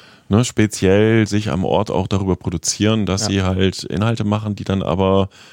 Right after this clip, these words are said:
Speaker 1: ja, ein Influencer arbeiten ja nicht immer zwingend nach journalistischen Kriterien abwägen, ähm, Zwei-Quellen-Prinzip,
Speaker 2: Ja.
Speaker 1: äh, ein bisschen, äh, eine Vielfalt abbilden, sondern sind ja häufig auch sehr meinungslastig. Aber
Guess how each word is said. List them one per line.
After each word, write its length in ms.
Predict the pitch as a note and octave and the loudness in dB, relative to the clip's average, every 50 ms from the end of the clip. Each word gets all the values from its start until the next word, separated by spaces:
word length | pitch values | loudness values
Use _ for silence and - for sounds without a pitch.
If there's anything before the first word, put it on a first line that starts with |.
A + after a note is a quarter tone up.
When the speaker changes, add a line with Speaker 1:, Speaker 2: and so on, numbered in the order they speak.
| - - - - - _ _ _ - | -20 -20 -20 -20 -20 _ _ _ -2
Speaker 1:
ja, 160 | G#2+ F2+ F2 - - - - | -2 0 -2 -4 -10 -8 -6
ein 140 | - F2+ | -4 -2
Influencer 500 | C#2 C2+ F#2 F#2 G#2+ G2+ F#2+ F#2+ G2 - | -2 -2 0 0 0 0 2 2 0 2
arbeiten 220 | F2 F2 F2+ E2 E2+ | 2 2 2 0 0
ja 40 | F2 | -2
nicht 120 | F2 - | -2 -2
immer 160 | - F2 F2 | -2 -2 -2
zwingend 260 | - - G2 G2+ - | 0 0 0 0 0
nach 80 | - E2+ | -2 -2
journalistischen 540 | - F#2 F2+ F2 F2 G2 - - F#2 F#2 E2 | 0 0 2 2 2 0 -2 -4 -4 -6 -6
Kriterien 640 | - - - F#2+ G2+ G#2 G2+ E2+ D#2+ D2+ C#2 C2+ - | -6 -4 -2 0 2 2 2 2 2 0 -2 -4 -4
abwägen, 960 | - D#2 - - F2+ F2 E2+ E2 - - D2+ D2+ D2+ D#2 D#2 D#2 D#2 D#2+ - - - | -4 -6 -4 -2 0 0 0 0 -4 -4 -4 -2 -2 -2 -2 -2 -4 -4 -6 -6 -6
ähm, 320 | - D#2 D2+ - - - - - - - - - - - - | -4 -4 -4 -4 -6 -10 -12 -16 -20 -20 -20 -20 -20 -18 -6
Zwei-Quellen-Prinzip, 1200 | - - E2 E2 - - F2 E2+ F2 E2+ - - E2+ E2+ - - F#2+ F#2 F2+ F2+ F2 F2 F2 F2 - - - - | -2 0 0 0 2 2 2 4 4 2 0 -2 -2 -4 -4 -4 -2 0 0 0 2 0 0 -2 -4 -6 -2 0
Speaker 2:
Ja. 140 | G#2+ G2 | 0 0
Speaker 1:
äh, 100 | - D#2+ | 0 0
ein 240 | D#2+ D#2 D#2 - - - - | -2 -2 -2 -4 -6 -6 -6
bisschen, 340 | - - - - E2 E2 - G1+ | -6 -6 -4 -2 -2 -2 -2 -4
äh, 80 | G1+ - - - - | -6 -6 -6 -6 -6
eine 140 | - - C#2+ | -4 -4 -4
Vielfalt 420 | D2+ - G#2+ G#2 - G2+ F2+ E2 - | -2 0 0 2 4 2 2 2 0
abbilden, 540 | - - - E2+ E2+ E2+ E2+ E2+ E2 E2 E2+ - - - - - - - - - _ | -2 -4 -2 -2 -2 0 0 -2 -2 -4 -4 -8 -14 -20 -20 -20 -20 -20 -20 -20 _
sondern 200 | - F2 E2+ E2+ E2+ | -2 0 2 2 2
sind 120 | F2 F2 | 2 2
ja 80 | F#2 F2 | 4 4
häufig 260 | F2+ F2 - - - | 4 2 2 0 -2
auch 60 | - | -2
sehr 140 | - F2 E2 | 0 0 2
meinungslastig. 720 | F2 F#2 F#2+ E2 - D2 D2 - - C#2 C#2 - - - | 2 2 0 0 -2 -2 -4 -4 -6 -8 -10 -8 -6 -2
Aber 160 | - E2+ D#2+ | 0 0 0